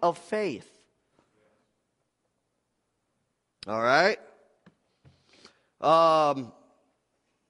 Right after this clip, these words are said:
so remember this now. Freedom in the life of a Christian must always be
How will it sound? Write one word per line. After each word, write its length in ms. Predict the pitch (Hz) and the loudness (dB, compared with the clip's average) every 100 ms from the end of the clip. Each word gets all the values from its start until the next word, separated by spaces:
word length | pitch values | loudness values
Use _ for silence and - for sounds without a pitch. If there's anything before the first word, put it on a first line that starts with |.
| _ _ _ _ _ _ _ _ _ _ _ _ _ _ _ _ _ _ _ _ - _ _ _ _ _ _ _ _ _ _ _ _ _ _ _ _ _ _ | _ _ _ _ _ _ _ _ _ _ _ _ _ _ _ _ _ _ _ _ -20 _ _ _ _ _ _ _ _ _ _ _ _ _ _ _ _ _ _
so 200 | - 180 | -2 0
remember 460 | 170 170 190 220 226 | 2 2 0 0 0
this 320 | 220 190 - | 2 0 -2
now. 300 | 156 110 82 - _ _ _ _ | -4 -4 -6 -18 _ _ _ _
Freedom 640 | _ - 226 254 269 277 262 | _ -8 0 2 4 2 2
in 140 | 233 226 | 0 2
the 80 | |
life 420 | 202 196 208 214 214 | 2 4 4 2 -2
of 140 | 175 | -4
a 80 | 180 | -4
Christian 680 | - 202 185 - 156 143 139 - | -4 -4 -4 -6 -6 -6 -8 -12
must 320 | 147 170 165 - | 0 0 0 -2
always 600 | 175 196 214 208 220 214 | 2 4 4 2 2 0
be 540 | 226 151 185 190 190 | -8 -2 -2 0 -4